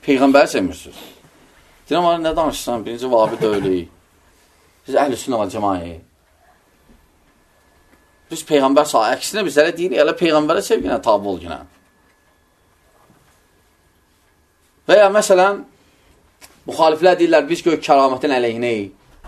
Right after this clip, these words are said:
övliyaların əleyhinəyik." Biz əleyhinə deyilik, biz deyirik, övliya da var, kəramət də var. Lakin həddində. Daha hələ də yox da, yəni. Yəni, sufilən, övliyalarına fikir versən, elə Baybik kinolarına baxsan, yəni,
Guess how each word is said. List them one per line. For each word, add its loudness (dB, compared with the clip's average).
övliyaların 2
əleyhinəyik." -6
Biz -8
əleyhinə 0
deyilik, 2
biz -12
deyirik, -4
övliya 2
da 0
var, 2
kəramət -2
də -8
var. -12
Lakin -6
həddində. -16
Daha -6
hələ -2
də 0
yox 0
da, 2
yəni. -10
Yəni, -14
sufilən, 0
övliyalarına 4
fikir -4
versən, -2
elə -2
Baybik 2
kinolarına 2
baxsan, -4
yəni, -6